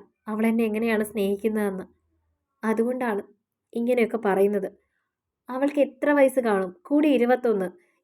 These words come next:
ഇരുപത്തൊന്ന് വർഷം അവളെ സ്നേഹിച്ച് വളർത്തി അവളുടെ അച്ഛനമ്മമാർ അവൾക്ക് കൊടുത്ത സ്നേഹത്തിലും വലുതല്ല നീ അവളോട് കാണിക്കുന്നത്. അത് അവൾ മനസ്സിലാക്കിയെടുക്കാൻ കുറച്ച് പ്രായം എടുക്കും. പക്ഷെ നീ ഒരു പക്വതയുള്ള പുരുഷനാണ്.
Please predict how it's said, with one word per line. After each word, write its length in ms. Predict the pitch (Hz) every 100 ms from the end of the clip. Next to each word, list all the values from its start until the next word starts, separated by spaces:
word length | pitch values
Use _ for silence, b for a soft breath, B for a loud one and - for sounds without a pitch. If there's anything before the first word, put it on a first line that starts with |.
| 262
ഇരുപത്തൊന്ന് 440 | 294 294 302 294
വർഷം 300 | 262 220 262
അവളെ 200 | 240 233
സ്നേഹിച്ച് 460 | 233 226 220 240 254
വളർത്തി 340 | 208 196 202
അവളുടെ 260 | 220 233 233
അച്ഛനമ്മമാർ 680 | 214 254 254 247 247 247 240
അവൾക്ക് 320 | 214 220 254 240 _ _ _ _ _ _ _
കൊടുത്ത 260 | 247 226 233
സ്നേഹത്തിലും 600 | 240 233 226 254 254 254
വലുതല്ല 440 | 233 220 233 226 220
നീ 140 | 220 240
അവളോട് 340 | 220 220 220
കാണിക്കുന്നത്. 600 | 226 202 208 220 202 180 175 - _ _ _
അത് 180 | 247 269
അവൾ 200 | 262 277
മനസ്സിലാക്കിയെടുക്കാൻ 720 | 311 277 247 285 262 254 233 233
കുറച്ച് 280 | 214 208 208
പ്രായം 340 | 208 190 208
എടുക്കും. 260 | 202 - - _ _ _ _ -
പക്ഷെ 200 | 240 277
നീ 160 | 262 277 302
ഒരു 120 | 294
പക്വതയുള്ള 520 | 269 240 254 262 247
പുരുഷനാണ്. 580 | 240 208 208 220 185